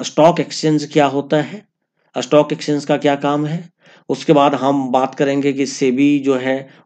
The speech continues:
वो क्या है, सेबी को किस पर्पस से बनाया गया है। फिर हम बात करेंगे कि शेयर मार्केट कितने टाइप्स के होते हैं। ये, अ,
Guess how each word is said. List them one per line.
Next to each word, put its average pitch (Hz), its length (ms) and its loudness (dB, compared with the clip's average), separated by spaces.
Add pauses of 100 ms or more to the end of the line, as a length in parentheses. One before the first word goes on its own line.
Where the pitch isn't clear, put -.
वो 139 180 4
क्या 147 200 2
है, 143 220 -4
सेबी 131 380 0
को 139 160 -2
किस 135 200 -6
पर्पस 131 340 -6
से - 120 -4
बनाया 123 340 0
गया 135 220 -2
है। 147 260 -8 (760)
फिर 156 140 6
हम 160 160 4
बात 147 240 4
करेंगे 143 380 2
कि 170 140 -2
शेयर 143 260 0
मार्केट 135 400 -2
कितने 135 340 -4
टाइप्स 135 360 -2
के - 80 0
होते 135 300 -2
हैं। 214 260 -2
ये, 123 560 0
अ, 120 420 2